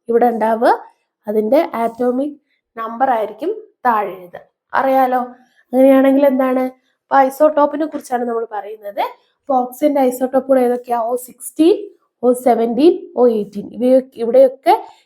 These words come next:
ഇവിടെയൊക്കെ എന്തായിരിക്കും? ആറ്റോമിക് നമ്പർ, ഓക്സിജന്റെ ആറ്റോമിക് നമ്പർ എത്രയായിരുന്നു?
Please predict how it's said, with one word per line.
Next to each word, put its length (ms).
ഇവിടെയൊക്കെ 440
എന്തായിരിക്കും? 600
ആറ്റോമിക് 580
നമ്പർ, 400
ഓക്സിജന്റെ 380
ആറ്റോമിക് 340
നമ്പർ 240
എത്രയായിരുന്നു? 480